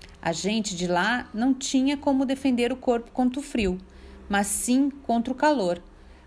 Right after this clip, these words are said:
pois são regiões muito quentes. O linho resolveu o problema.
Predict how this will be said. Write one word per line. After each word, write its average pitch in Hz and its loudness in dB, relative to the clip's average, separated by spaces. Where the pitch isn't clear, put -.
pois 202 2
são 247 0
regiões 214 -2
muito 240 2
quentes. - -10
O 226 0
linho 294 4
resolveu 349 4
o 359 0
problema. 359 0